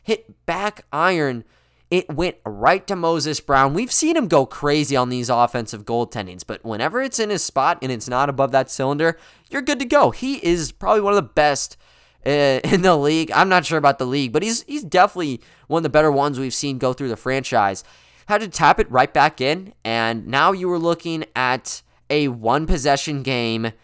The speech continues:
just inside the two-minute mark. You had a one minute and forty-seven seconds to go. And Sacramento, on the ensuing play, they missed their shot. They did not even get a clean look off.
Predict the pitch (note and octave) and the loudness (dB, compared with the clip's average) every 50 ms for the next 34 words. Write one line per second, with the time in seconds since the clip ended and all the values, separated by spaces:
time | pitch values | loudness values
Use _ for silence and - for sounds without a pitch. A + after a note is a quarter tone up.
0 | _ _ _ _ _ _ _ - A2+ - - F3+ E3 E3 - - - C#3+ D#3 D3 | _ _ _ _ _ _ _ -12 -6 0 2 2 2 2 0 -2 -4 -4 -4 -4
1 | C3+ - E3 C3 C3 C3 A#2 G#2 - - C#3 B2+ B2 A#2 G#2+ G2+ G2 F#2+ - C3 | -2 2 2 2 2 2 -2 -8 -6 -6 -4 -4 -4 -6 -6 -6 -8 -8 -6 -8
2 | B2+ B2+ A#2 G#2 G2+ G#2 C3 E3+ G#3 A3 A3 G#3+ G#3 G3 G3 - - D3 C#3+ C3+ | -6 -6 -8 -8 -8 -2 0 2 2 2 2 2 2 2 0 -2 -4 -6 -8 -8
3 | - _ - E3+ F#3 F#3+ F#3+ F#3 - - - E3 D3+ D3 D3+ C#3+ - - - D3 | -8 _ -4 -2 -2 -2 -4 -6 -6 -4 -2 -2 -2 -2 -4 -6 -6 -4 -2 -4
4 | C3+ - C#3 C3+ B2+ - - - A2+ G2 - B2+ A2+ G2 F2 - _ _ _ _ | -4 -4 -4 -8 -8 -8 -10 -10 -10 -8 -6 -4 -4 -4 -6 -8 _ _ _ _
5 | - - D3 C#3+ - - - F#3 - - B3+ A3+ A3+ B3 C4+ C4 - B3 A3 A3 | -4 -4 -4 -2 0 2 2 2 2 0 -2 0 0 0 0 2 2 4 4 4
6 | A3 A3 _ _ _ - F3+ G3+ G#3 G#3+ A3 G#3+ G3 - - B3 A#3+ A#3+ A3+ G#3 | 2 -2 _ _ _ -2 -2 -2 -2 -2 -6 -4 -4 -4 -4 -4 -4 -6 -6 -4
7 | - A#3+ C4 C#4 C4 B3 A#3 - _ - - B2 D#3+ G3 A3+ A3+ G#3+ G#3+ A3 A#3 | -2 -2 0 0 -2 -4 -6 -12 _ -12 -6 -2 0 2 2 0 0 -2 -2 0
8 | A#3+ A3 - - A3 G3+ E3+ - - F3+ D3+ B2 - A#2 C3+ D#3+ E3 E3+ F3 E3 | 0 0 0 0 0 0 0 0 2 4 4 4 2 0 -4 -2 0 2 4 4
9 | F3 F3 F3+ F3 E3 E3+ D3 B2 - D#3+ F3 F3 D#3+ D#3+ - - - - _ - | 4 4 2 -2 -4 -6 -6 -4 -2 0 0 0 0 -2 -6 -10 -10 -12 _ -16
10 | - - - D3 - - - E3 E3 D#3 D3+ D#3 D#3 D3+ - C3 A#2 A2+ A2+ G#2+ | -4 -2 -2 -2 0 -2 -4 -2 -2 -2 0 -2 -2 0 0 0 2 2 0 0
11 | - _ | -4 _